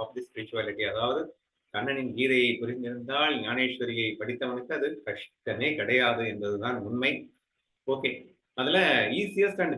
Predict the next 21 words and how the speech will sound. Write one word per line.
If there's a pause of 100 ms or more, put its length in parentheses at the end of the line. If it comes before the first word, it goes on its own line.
best (120)
technique
வந்து
of
course
கிருஷ்ணா
ஃபீல்
தான்.
அதை
கண்டிப்பா
நான்
சொல்லி
தான்
ஆகணும். (640)
ஏன்னா (220)
after
all
இது (120)
மாயான்னு
புரிஞ்சுக்கணும்.
எங்களுடைய